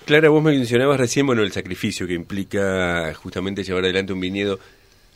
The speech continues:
Yo pensando en, en las perspectivas, digamos, a futuro, de si los valles de acá dan como para tener ya algo a nivel industrial, ¿no? En, en, en, en cuanto a, a una zona productora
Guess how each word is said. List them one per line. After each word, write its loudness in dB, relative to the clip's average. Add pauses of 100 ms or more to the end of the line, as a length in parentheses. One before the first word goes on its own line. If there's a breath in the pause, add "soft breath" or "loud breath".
Yo -4
pensando 6
en, 4
en 2
las 0
perspectivas, 2
digamos, 0
a -4
futuro, 0
de -2
si -6
los -10
valles -6
de -10
acá -4
dan -2
como -6
para -4
tener -8
ya -4
algo -4
a -6
nivel -2
industrial, 4
¿no? 2
En, -2
en, -8
en, -14
en -14
cuanto -8
a, -6
a -6
una -6
zona -2
productora 2